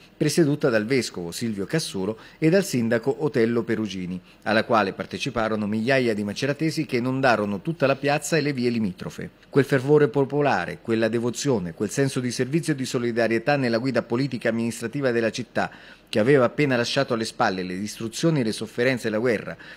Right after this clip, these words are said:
e che si apprestava ad affrontare un futuro incerto e difficile, sono stati ricordati durante i discorsi ufficiali nel quadro storico delineato dalla relazione della professoressa Lucia Tancredi sul significato dell'affidamento di un popolo alla protezione della Madonna.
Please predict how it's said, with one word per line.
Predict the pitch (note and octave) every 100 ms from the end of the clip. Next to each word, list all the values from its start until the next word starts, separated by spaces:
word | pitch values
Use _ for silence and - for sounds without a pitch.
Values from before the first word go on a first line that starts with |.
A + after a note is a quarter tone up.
| - -
e | A#2
che | A#2+
si | -
apprestava | - C3 - D3 A#2
ad |
affrontare | G#2 - G#2 C3+ A#2
un | G2+
futuro | A2 D3 C3+ G2+
incerto | F2+ - C#3 -
e | G#2
difficile, | D#3 - F#2+ B2 A#2 - - -
sono | G3+ G3+
stati | G#3+ F3+
ricordati | F3 E3 F#3 C3 B2 D#3
durante | A#2 B2+ B2 A#2
i |
discorsi | A#2+ A2 E3+ D#3+ B2
ufficiali | - F3 B2+ B2+ C3
nel | G#2
quadro | - C#3 B2
storico | - A#2 A#2 A2+
delineato | F#2+ G2+ B2+ A#2 A2+ G2+
dalla | F#2 F2+
relazione | F#2+ C#3+ A#2 - A#2+ C3+ F#2+
della | E2+ E2
professoressa | A#2 A2+ G#2 - G#2+ F2+ - A2+
Lucia | A#2 C#3
Tancredi | C3 B2+ - E2+ G2+ - - -
sul | - E3+
significato | - F3+ F#3 F#3 C#3 C3 C#3+
dell'affidamento | A2 G#2+ D3 C#3+ B2+ G2 F#2
di | A#2+
un | D#3 -
popolo | E2+ F#2 G2+ - -
alla | B2 A2 G#2+
protezione | E3 D#3+ A2+ F#2+ F#2 A#2+
della | C3 B2+
Madonna. | G2+ E2 E2 E2+